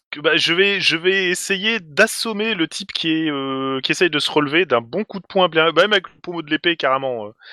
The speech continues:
je veux pas le, le buter, je veux le garder, euh, en vie pour interrogatoire futur, celui-là.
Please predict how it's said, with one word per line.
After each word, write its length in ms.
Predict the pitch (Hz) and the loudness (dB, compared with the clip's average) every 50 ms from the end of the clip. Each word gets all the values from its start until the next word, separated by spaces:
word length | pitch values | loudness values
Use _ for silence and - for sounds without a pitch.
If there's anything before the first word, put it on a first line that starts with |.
| - - - _ - | -20 -20 -20 _ -10
je 120 | - - | -6 -4
veux 60 | 131 | -2
pas 120 | 127 - 185 | 2 2 2
le, 360 | 185 165 139 131 127 127 127 | 2 2 -4 -4 -2 -2 -4
le 140 | 123 123 131 | -2 -4 -6
buter, 280 | 123 131 139 - 214 220 | -6 -6 -4 0 0 0
je 100 | 175 - | 0 0
veux 60 | 151 123 | -4 -4
le 60 | 123 | -2
garder, 460 | 117 147 151 151 147 156 156 156 147 | 2 2 2 4 2 -2 -4 -4 -2
euh, 1200 | 135 123 123 123 123 123 120 120 120 120 117 117 113 113 113 113 113 113 113 117 117 117 113 120 120 - | -2 -2 -2 -2 -4 -4 -4 -6 -6 -6 -8 -8 -8 -6 -6 -6 -6 -6 -4 -4 -4 -6 -6 -8 -8 -4
en 140 | - 131 135 | -2 -2 -2
vie 180 | 135 165 170 | -2 -4 -10
pour 200 | - - 143 131 127 | -10 -4 0 0 0
interrogatoire 500 | - - 135 131 131 131 123 - 143 - | 0 0 -4 0 0 0 2 2 -2 -2
futur, 360 | - - 135 - - 127 - | -2 -10 -6 -2 -2 -2 -2
celui-là. 340 | - - - - 113 101 | -2 -8 -6 -6 -6 -6